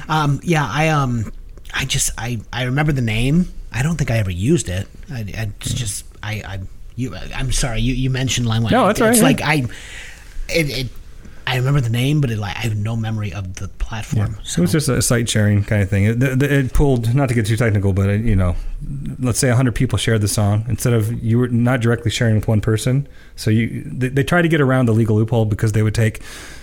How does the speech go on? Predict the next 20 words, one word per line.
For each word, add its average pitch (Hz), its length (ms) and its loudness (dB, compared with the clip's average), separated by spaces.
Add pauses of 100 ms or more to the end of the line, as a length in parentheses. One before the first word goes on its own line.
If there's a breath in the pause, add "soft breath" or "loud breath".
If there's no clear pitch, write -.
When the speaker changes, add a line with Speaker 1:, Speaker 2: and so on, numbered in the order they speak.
(220 loud breath)
Speaker 2:
one 120 200 4
portion 127 340 0
of 117 40 4
the 104 80 0
song 110 240 2
from 107 240 0
one 110 220 2
copy, 101 320 0
one 107 160 2
from 110 180 0
another, 110 460 2 (320 loud breath)
and 104 120 4
they 101 120 4
would 101 240 -2
break 117 200 2
it 120 60 2
up 110 160 0
like 107 140 0
a 104 40 -2
puzzle 120 400 0